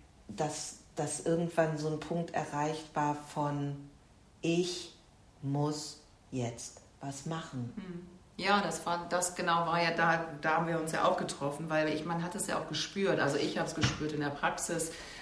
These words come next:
Speaker 2: bei den Patienten, mit den Menschen, mit denen ich
Speaker 1: Absolut.
Speaker 2: zusammen,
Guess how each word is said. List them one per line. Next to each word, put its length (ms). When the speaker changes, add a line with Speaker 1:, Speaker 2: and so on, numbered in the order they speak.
Speaker 2:
bei 80
den 180
Patienten, 960
mit 200
den 160
Menschen, 320
mit 100
denen 120
ich 40
Speaker 1:
Absolut. 340
Speaker 2:
zusammen, 360